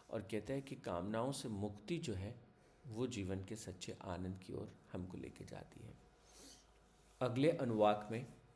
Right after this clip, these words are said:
नौवां जो है, उसमें कहा कि जीवन को कैसे जिएं। तो कामनाओं को थोड़ा सा और एक step आगे लेके गए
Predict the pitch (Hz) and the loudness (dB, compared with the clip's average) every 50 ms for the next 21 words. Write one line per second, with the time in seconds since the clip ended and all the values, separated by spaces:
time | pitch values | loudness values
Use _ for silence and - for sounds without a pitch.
0 | - - - - - - 117 107 113 120 127 147 151 151 151 110 90 92 95 104 | -20 -20 -20 -14 -6 0 2 4 6 6 4 4 2 2 0 0 0 -2 -2 -4
1 | - - - - - - - - - - - - - - - 113 107 - - 131 | -8 -10 -16 -20 -20 -20 -20 -20 -20 -20 -20 -20 -20 -8 -4 -4 -2 0 0 0
2 | 131 147 156 156 - - - - - - 143 131 131 135 135 - 147 139 131 127 | 0 0 0 -4 -8 -12 -14 -14 -8 -4 -2 -2 0 -2 0 -2 -2 -2 0 0
3 | 127 131 135 135 135 143 135 - - 127 131 - 135 - - 127 127 131 131 131 | 2 2 2 2 0 -2 0 0 0 0 0 -2 -4 -4 -4 -6 -6 -6 -8 -10
4 | - - - - - - - - - - - - - - - - - 131 139 135 | -12 -18 -20 -20 -20 -20 -20 -20 -20 -20 -20 -20 -20 -20 -18 4 8 8 8 8
5 | 135 - - - - - - - - - - - - - 113 110 117 123 131 139 | 6 0 -10 -16 -20 -20 -20 -20 -20 -20 -20 2 6 8 8 8 8 8 8 8
6 | 151 165 180 185 180 - - 160 160 185 - - - - - - - - 170 165 | 8 8 6 4 0 0 2 2 2 2 0 -2 -10 -16 -20 -18 -2 2 6 8
7 | 175 165 160 165 165 165 165 - - - - - 151 151 160 160 160 - - 135 | 8 8 6 4 0 0 -2 -4 -10 -14 0 4 6 6 6 6 4 4 4 2
8 | 120 - - - 131 117 - 104 98 101 98 110 107 104 98 95 - 95 92 95 | 2 2 0 0 0 0 0 0 -2 0 0 0 0 2 0 0 -2 -4 -4 -2
9 | 92 95 117 | -4 -4 -4